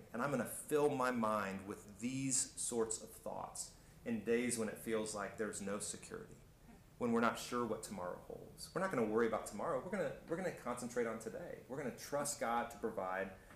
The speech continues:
all that we need. Now, um, I, I'm a super practical person. Like, I, I could live at times in,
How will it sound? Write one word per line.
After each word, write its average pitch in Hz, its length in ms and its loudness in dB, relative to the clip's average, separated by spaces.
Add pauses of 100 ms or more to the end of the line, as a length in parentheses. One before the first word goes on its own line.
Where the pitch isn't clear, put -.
(440)
all 113 180 6
that 110 140 0
we 110 100 -2
need. 104 240 -2 (360)
Now, 135 240 8 (640)
um, 101 300 2 (200)
I, 233 140 12 (100)
I'm 190 140 8
a 151 40 6
super 165 380 4
practical 120 540 4
person. 95 380 -4 (220)
Like, 117 300 2
I, 165 140 12 (100)
I 151 100 10
could 143 220 2
live 131 260 6
at 147 120 4
times 135 400 2
in, 123 160 2